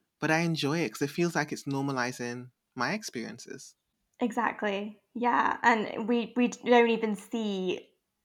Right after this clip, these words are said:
Speaker 2: the ordinary at all. So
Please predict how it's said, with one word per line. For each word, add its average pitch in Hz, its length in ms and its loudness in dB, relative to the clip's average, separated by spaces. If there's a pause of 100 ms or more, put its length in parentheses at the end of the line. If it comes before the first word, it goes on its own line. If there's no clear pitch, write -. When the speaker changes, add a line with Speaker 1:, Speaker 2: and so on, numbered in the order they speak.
(100)
Speaker 2:
the 202 180 0
ordinary 175 840 2 (540)
at 190 240 2
all. 180 240 4
So 196 340 6